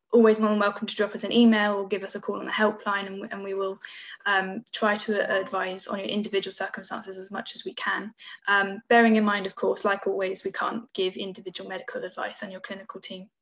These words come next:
are always the best people to, to ask in that, uh, instance. Um, I think the only thing left to say is to thank my fellow panelists, Doctor Patel and Kate. Thank you so much for your time. I apologise we've taken up slightly more of it than we <laughs> anticipated,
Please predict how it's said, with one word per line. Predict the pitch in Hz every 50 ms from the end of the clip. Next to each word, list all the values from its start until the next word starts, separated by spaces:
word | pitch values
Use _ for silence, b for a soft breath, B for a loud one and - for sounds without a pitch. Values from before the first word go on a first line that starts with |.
| _ -
are | 202 202 202
always | 196 196 196 190 190 190
the | - 175
best | 165 - 190 - - - - - - B B B B B B B
people | - - 220 220 - 208 196 196
to, | - - 208 196 190 190 196 226 - _ -
to | - 202 190 - 190
ask | 180 - - - - -
in | - 98 - 95
that, | - - - _ _ _ _ _ _ -
uh, | 208 196 190 190 208 -
instance. | 226 226 226 - - - 220 - 233 - - - - - _ _ _ _ _ _ _ B B B B B B B B B B B B _ _ -
Um, | 233 240 247 254 254
I | 262 254
think | 240 - 320 320
the | 294 277 285
only | 294 302 294 294
thing | 285 - 285 269
left | 269 254 247 240 - -
to | 233 226
say | - - 254 226 214 214 220 220
is | 214 208 214 - _ _ _ _ _ -
to | - 226
thank | 226 - 233 226 220 226 - - - - -
my | 226 214 214
fellow | - - 208 208 208
panelists, | 208 - 202 202 214 220 240 262 262 - - - - _ _ _ - - - - -
Doctor | 220 - 233 -
Patel | - 220 - - 220 214 214 214 220 214
and | 208 208 202 196 196 196 214 -
Kate. | - - 233 254 269 269 - -
Thank | - - 233 226 226 -
you | 226 214
so | - 226 220
much | 208 208 - - -
for | - 214
your | 208 208
time. | - - 202 202 208 214 214
I | 214 214
apologise | 214 - 233 233 233 233 214 208
we've | 214 214
taken | - 226 220 - 214
up | 208 226 - - -
slightly | - - 247 240 240 226 226
more | 220 226 233 233 226 220
of | 220 226
it | 214 214 -
than | 220 208 214
we | 214 208
<laughs> | 214 220
anticipated, | 214 - 233 - - - - - 233 226 - - - - 220 226 -